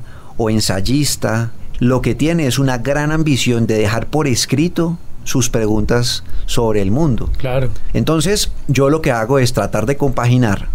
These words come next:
Speaker 1: mis intereses como autor, mis preguntas por el mundo, con, digamos, los temas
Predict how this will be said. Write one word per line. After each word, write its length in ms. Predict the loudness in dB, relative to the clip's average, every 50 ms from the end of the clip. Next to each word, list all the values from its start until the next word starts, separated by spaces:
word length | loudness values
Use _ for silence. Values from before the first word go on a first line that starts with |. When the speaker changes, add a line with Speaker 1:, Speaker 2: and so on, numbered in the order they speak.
| 0 2 2
Speaker 1:
mis 300 | 2 4 4 2 2 4
intereses 640 | 2 2 2 2 2 2 2 2 2 0 0 0
como 220 | 0 0 0 2 2
autor, 600 | 2 2 0 2 2 2 2 2 2 2 0 0 0 -2 -4 -6 -10 -8 -2 -2
mis 140 | -2 0
preguntas 580 | 0 0 0 2 2 2 2 2 2 2 2 2
por 160 | 2 2 0 2
el 80 | 2
mundo, 400 | 2 2 2 2 2 2 2 2 2 2 2 2 2
con, 540 | 4 2 2 4 2 2 2 2 0 -2 -2 -4 -6 -4
digamos, 720 | -2 0 0 2 2 2 2 2 2 2 2 2 0 0 0
los 380 | 0 2 2 2 2 2 0
temas 640 | 0 0 2 2 2 2 2 2 2 0 0 0 0